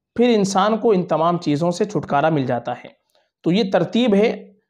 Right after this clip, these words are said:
सबसे पहली बात ये है कि आप नेक माहौल और नेक सोहबत इख्तियार करें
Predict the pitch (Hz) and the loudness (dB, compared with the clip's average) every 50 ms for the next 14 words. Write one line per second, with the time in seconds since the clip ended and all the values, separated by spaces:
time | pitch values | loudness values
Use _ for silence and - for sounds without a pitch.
0 | _ - - 180 170 170 - 180 175 175 180 202 202 180 175 175 185 - 185 202 | _ -8 -4 -4 -4 -2 -2 -2 0 2 2 2 2 2 2 0 0 2 2 2
1 | 202 202 165 151 156 151 - 131 139 160 180 185 190 156 147 143 143 143 185 175 | 2 2 0 0 0 0 -2 -2 -2 0 0 -2 -2 -2 -2 -2 -2 0 0 0
2 | 190 208 - - - 139 139 135 151 160 160 - - 170 151 160 165 175 175 202 | 0 0 -2 -2 -2 -2 0 2 2 0 0 -2 -2 -2 -2 0 0 0 0 0
3 | 190 - - 185 190 190 190 190 220 214 233 | -2 0 2 2 2 2 2 2 0 0 0